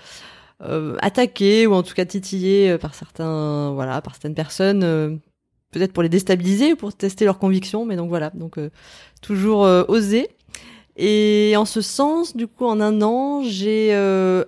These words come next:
accentué l'effort que, que j'avais dit, je crois, dans le premier épisode, euh, que je voulais placer dans la préservation de la faune sauvage, qui est la cause que j'ai choisi de défendre avec toute mon énergie et mon temps, parce qu'avant, j'étais, voilà, sur divers, différentes causes.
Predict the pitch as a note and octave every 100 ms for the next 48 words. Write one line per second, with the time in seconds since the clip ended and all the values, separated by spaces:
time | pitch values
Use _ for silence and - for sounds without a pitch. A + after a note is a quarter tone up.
0 | - - - B3 A#3 - A3 A3+ G3+ -
1 | G#3 G3 F#3+ F3 E3 E3 D#3+ - - -
2 | _ - F3 F3 E3 E3+ G#3+ G3 F#3+ F3+
3 | E3+ F3+ E3 D#3+ E3+ G3 F#3 D#3+ D#3 D3+
4 | D#3+ D#3 F#3+ G3 F#3 F3 - G#3 A3+ G3
5 | G3 G#3 F3+ E3+ E3 D#3 C#3 C#3+ - F#3+
6 | G3+ F#3 C#3+ - A#3 G3 C#3+ D#3 G#3+ A#3
7 | _ - - _ _ D#3 C#3 - G3+ F#3+
8 | E3+ D#3 D3 D3 - - A#3 G3 G3+ C#4
9 | G#3 F3+ F3+ E3+ - F#3+ G#3+ G#3 G3 G3+
10 | F3 F3+ G3 F3+ E3 F3+ G#3+ F3+ E3 D#3+
11 | F#3+ A3 _ _ _ - E3 D3+ D3+ -
12 | D3+ C#3 A#2+ - D3 _ - E3+ D#3+ E3
13 | F#3 F#3 E3+ E3+ F3 F#3+ F#3 F#3 F#3+ A#3
14 | B3+